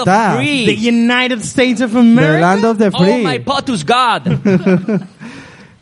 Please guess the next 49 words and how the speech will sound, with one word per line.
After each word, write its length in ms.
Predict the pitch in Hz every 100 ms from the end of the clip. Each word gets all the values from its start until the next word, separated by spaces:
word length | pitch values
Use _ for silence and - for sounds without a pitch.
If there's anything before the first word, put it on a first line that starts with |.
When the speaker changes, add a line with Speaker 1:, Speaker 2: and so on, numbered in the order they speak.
| -
Speaker 2:
Que 920 | 151 143 139 139 135 135 135 135 131
ahora 220 | 127 139
mismo 240 | 151 156 151
lo 60 |
están 220 | 139 147 143
pasando 280 | 143 147 143
un 60 |
poco 220 | 143 135
mal. 340 | 139 165 214 220 - _ -
Speaker 1:
Por 120 | -
lo 60 | 127
que 80 |
Speaker 2:
Eh, 40 | 120
Speaker 1:
sea. 240 | 120 131 117 117 120
Speaker 2:
un 120 | 120
saludo 460 | 131 120 120 120
pa- 560 | 113 120 117 117 117 117
Speaker 1:
Quiero 160 | 120 147
aprovechar 420 | 147 127 127 127
para 180 | 117 110
abrir 220 | 104 117
el 120 | 107
hashtag 420 | 101 123 - 107 -
almohadilla 460 | 113 101 104 110
por 160 | 98 101
lo 100 | 95
que 100 | 92
sea. 220 | 90 120 - -
Speaker 2:
Our, 260 | 139 139 135
our 180 | 151 143
prayers 640 | 139 156 160 175 170 165 - -
are 300 | 156 151 156
with, 500 | 147 147 143 139 135 135 -
Speaker 3:
¿With 100 | 143
Speaker 2:
eh, 80 | 127
Speaker 3:
quién? 380 | 120 117 120 117 - _ - -
Speaker 2:
yo 140 | 143
qué 80 | 131
sé. 220 | - 117 - _ _ _ _ -
Speaker 3:
With 240 | 135 143
Speaker 1:
Alejandro 480 | 113 107 143 117 117
Speaker 3:
the 60 | 104
Speaker 1:
Delgado. 260 | 85 - -
Speaker 2:
With 160 | 151
the 100 | 139
people 400 | 139 165 170 180
of 120 | 170 147
the 180 | 151
America. 560 | 143 135 143 131 131 120